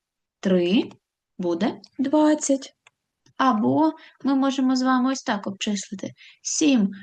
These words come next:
додати три буде десять, десять додати десять буде двадцять. Наступна задача. У першій нірці живе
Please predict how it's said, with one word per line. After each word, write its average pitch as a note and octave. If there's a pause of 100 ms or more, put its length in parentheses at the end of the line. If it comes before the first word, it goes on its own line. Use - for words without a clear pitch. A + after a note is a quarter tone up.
(120)
додати A#3+
три G#3 (280)
буде A#3+
десять, D#4+ (520)
десять B3+
додати A3+
десять C#4+ (160)
буде C#4+
двадцять. G3+ (1300)
Наступна A3+
задача. D4+ (1400)
У E4
першій G3
нірці F3+ (560)
живе G3